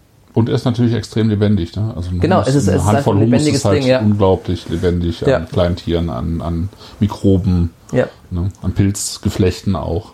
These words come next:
Speaker 2: Ja, ja, ja, es ist einfach ein, ein, ja, vitales, vitales
Speaker 1: Ja.
Speaker 2: Boden, Bodenschicht,
Speaker 1: Ja.
Speaker 2: eine, eine vitale Bodenschicht, ja.
Speaker 1: Ja, ja.
Speaker 2: Ja, das ist so eine Sache, also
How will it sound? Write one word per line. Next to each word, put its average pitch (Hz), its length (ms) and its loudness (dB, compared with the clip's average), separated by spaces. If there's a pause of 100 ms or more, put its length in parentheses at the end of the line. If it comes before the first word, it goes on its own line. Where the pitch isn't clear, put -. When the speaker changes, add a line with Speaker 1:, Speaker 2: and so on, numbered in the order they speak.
(140)
Speaker 2:
Ja, 156 200 0
ja, 165 160 0
ja, 160 120 0
es 175 120 2
ist 139 120 0
einfach - 260 0
ein, 139 360 0
ein, 127 360 -2
ja, 147 160 -2 (920)
vitales, 131 840 -4
vitales 135 340 0
Speaker 1:
Ja. - 80 -20
Speaker 2:
Boden, 131 400 0 (520)
Bodenschicht, 131 720 0
Speaker 1:
Ja. - 60 -12
Speaker 2:
eine, 120 260 -2
eine 127 220 0
vitale 120 260 2
Bodenschicht, 120 540 -4
ja. 127 80 -6
Speaker 1:
Ja, 104 140 0 (180)
ja. 139 100 -6 (1400)
Speaker 2:
Ja, 120 160 2
das 131 160 -4
ist 151 120 -4
so - 80 -2
eine 127 120 0
Sache, 123 320 -2
also 113 400 -2